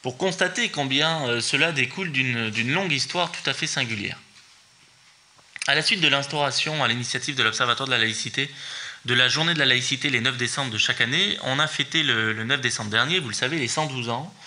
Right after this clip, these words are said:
de la loi du neuf décembre mille neuf cent cinq. Si ce texte a connu plus de cinquante modifications, et ce dès mille neuf cent six, jamais ces principes essentiels, jamais ces premiers articles n'ont été, eux, remis en cause.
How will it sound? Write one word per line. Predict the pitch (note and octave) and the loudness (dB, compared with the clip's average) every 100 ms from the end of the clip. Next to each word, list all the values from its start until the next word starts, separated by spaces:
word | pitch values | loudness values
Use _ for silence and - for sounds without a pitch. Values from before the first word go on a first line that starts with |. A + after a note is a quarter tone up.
| - - - | -8 -8 -2
de | C3+ | 2
la | C3 | 4
loi | A#2 C#3+ | 4 0
du | D3+ B2 | 0 0
neuf | C3 | 0
décembre | A2 A#2 C#3 | -2 -4 -4
mille | A#2 | -2
neuf | A2+ | -4
cent | G2+ | -4
cinq. | - - - - _ _ - - - - - - - - - | -8 -12 -18 -20 _ _ -20 -20 -20 -18 -14 -12 -12 -12 -4
Si | - | 0
ce | - | 0
texte | F3 A3 G#3+ - | 2 2 2 0
a | |
connu | B2+ C#3 D3+ | 0 0 0
plus | D3 - | 0 -2
de | C#3+ B2 A2 G#2+ | -2 0 0 -2
cinquante | - D#3+ D3+ | 0 0 -2
modifications, | C3+ A#2 A2+ A2+ A#2+ - F#3 A3 A#3 - - | -2 -2 -2 -2 0 0 -2 -4 -10 -16 -6
et | A2+ | -2
ce | - - D3+ | 0 0 0
dès | B2 A#2+ D3+ B2 | 0 0 -2 -2
mille | A#2 A2+ | -4 -2
neuf | A2 | -2
cent | - | -2
six, | A2+ - G#3 - - - | -2 -4 -4 -6 -8 -4
jamais | A#2 - F3+ F3+ F3+ E3 - - - | 0 4 4 4 4 2 -2 -16 -12
ces | - B2+ A#2 | -4 0 0
principes | - - C3 - C3+ B2+ - | -2 -4 -2 -2 -4 -4 -2
essentiels, | A#2+ B2 A2+ F3+ F#3+ C3+ | -2 0 -2 0 0 2
jamais | A#2 D3 E3 | 2 4 2
ces | D3 - - | 0 -4 -8
premiers | - D3 C3+ B2 | -4 -2 0 0
articles | A2+ - E3 F3+ G2+ | -2 -2 -6 -6 -4
n'ont | B2+ E3 D#3 | -2 -2 -2
été, | C#3 - B2+ B2+ | -4 0 -2 -2
eux, | C#3+ | -4
remis | C3 B2 B2 | -2 0 0
en | G#2 | 0
cause. | - - - | -6 -12 -14